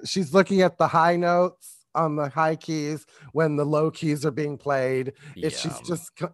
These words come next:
Speaker 1: e-, everything is wrong with it. Almost as bad as Lisa's trumpet playing.
Speaker 2: Yeah, which is so obviously dubbed in later. And there's notes coming out when you can see her inhaling.
Speaker 1: Yeah.
Speaker 2: It's, <laughs> it's really
Speaker 1: And
Speaker 2: bad.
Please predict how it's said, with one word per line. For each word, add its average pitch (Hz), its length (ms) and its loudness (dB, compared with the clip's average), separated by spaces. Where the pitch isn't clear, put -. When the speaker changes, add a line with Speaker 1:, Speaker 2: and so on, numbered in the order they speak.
Speaker 1:
e-, 175 80 2
everything 160 640 0
is 127 180 -6
wrong 113 280 -2
with 92 180 -8
it. 98 180 -4
Almost 175 460 4
as 135 140 -6
bad 117 320 2
as 113 160 -8
Lisa's 120 580 -8
trumpet 110 460 -6
playing. 65 460 -12
Speaker 2:
Yeah, 101 280 -8
which 123 260 -8
is 131 140 -8
so - 420 2
obviously 113 800 0
dubbed 107 320 -2
in 110 160 -6
later. 98 420 -4
And 123 220 0
there's 139 320 4
notes 139 320 4
coming 131 260 0
out 123 200 2
when 120 160 -2
you 117 80 -6
can 120 160 -4
see 123 200 -4
her 113 140 0
inhaling. 113 880 -2
Speaker 1:
Yeah. 82 240 0
Speaker 2:
It's, - 400 -2
<laughs> - 140 0
it's 170 240 2
really 127 440 0
Speaker 1:
And - 80 -6
Speaker 2:
bad. 80 320 -2